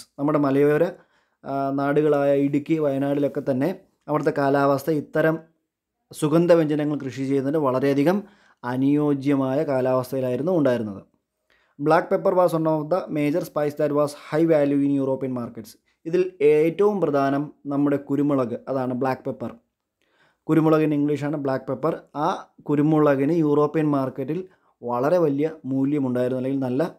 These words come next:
വിലയുള്ള ഒരു സുഗന്ധവ്യഞ്ജനമായിരുന്നു, അല്ലെങ്കിൽ ഏറ്റവും ഡിമാൻഡുള്ള,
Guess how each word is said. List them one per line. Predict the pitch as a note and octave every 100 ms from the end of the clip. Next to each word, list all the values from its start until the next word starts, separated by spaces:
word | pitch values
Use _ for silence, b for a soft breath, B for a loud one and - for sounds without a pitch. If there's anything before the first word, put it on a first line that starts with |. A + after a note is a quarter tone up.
| -
വിലയുള്ള | A#2+ C3 D#3 C#3 C#3
ഒരു | C#3+ C3 E3 -
സുഗന്ധവ്യഞ്ജനമായിരുന്നു, | - C3 C#3+ D#3+ C#3 C3 C3 B2+ B2 B2+
അല്ലെങ്കിൽ | B2+ C3+
ഏറ്റവും | C3 C3 - E3+ E3 C#3
ഡിമാൻഡുള്ള, | C#3 C#3+ D#3+ E3+ F3 C#3 A#2+ -